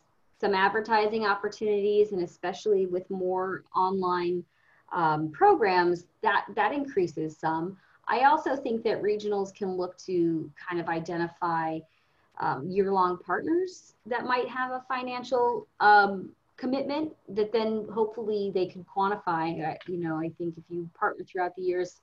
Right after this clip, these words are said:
instead of just being a show sponsor, you would be, you know, an annual sponsor of regionals. But, um,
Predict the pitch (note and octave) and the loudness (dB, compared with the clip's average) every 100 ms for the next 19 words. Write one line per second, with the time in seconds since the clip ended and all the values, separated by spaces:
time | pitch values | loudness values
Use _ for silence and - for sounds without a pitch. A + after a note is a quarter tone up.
0 | G3 G3 - G#3 F#3 F#3+ - F3 E3 - | -8 -6 -4 -6 -6 -8 -4 -4 -4 -4
1 | G3+ G3 F#3+ E3+ E3+ E3+ E3 D#3+ D#3 E3+ | -4 -4 -4 -4 -4 -6 -4 -4 -4 -4
2 | D#3+ E3+ - _ _ _ E3+ E3+ E3 F3+ | -4 -6 -12 _ _ _ -6 -4 -2 -2
3 | G3 G3 F3+ - E3+ D#3+ F3 F3 E3 F3 | -2 -2 -4 -4 -4 -4 -6 -8 -8 -6
4 | E3 E3 E3+ E3 - F3 - F3 F3 F3 | -6 -4 -6 -6 -6 -6 -2 0 0 0